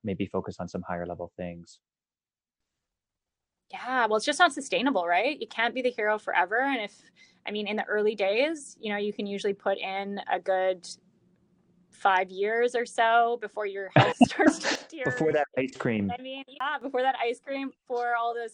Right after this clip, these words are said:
Speaker 2: other factors come into play, before your family starts wondering, you know, "Where are you, uh, every night?"
Speaker 1: <laughs>
Speaker 2: Um,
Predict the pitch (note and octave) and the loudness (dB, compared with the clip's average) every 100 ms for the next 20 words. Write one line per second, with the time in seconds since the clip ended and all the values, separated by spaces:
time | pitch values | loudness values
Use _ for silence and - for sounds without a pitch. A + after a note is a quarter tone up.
0 | G3 A3+ A3 A3+ B3 A#3+ A#3+ A3+ A3+ - | -8 -8 -8 -8 -8 -10 -12 -12 -12 -8
1 | G#3 A#3 A#3 - A3 G#3 G#3+ G3+ A3 A3+ | -2 -2 -4 -6 -6 -4 -4 -8 -8 -12
2 | - A3 G#3 G#3 G3+ G3+ G3+ G3 G3 G3 | -8 -8 -8 -12 -12 -14 -18 -16 -12 -12
3 | G3+ - G#3 _ _ G3 G3 F#3+ F#3+ A3 | -14 -20 -20 _ _ -2 2 4 4 2
4 | B3 C#4 D4+ - B3 - - G#3+ B3 A#3+ | -2 -10 -8 -4 -6 -8 -14 -8 0 4
5 | - - - - - - _ - G3+ G3+ | 4 4 -4 -6 -14 -18 _ -6 -2 -2
6 | G3 F#3+ | -4 -12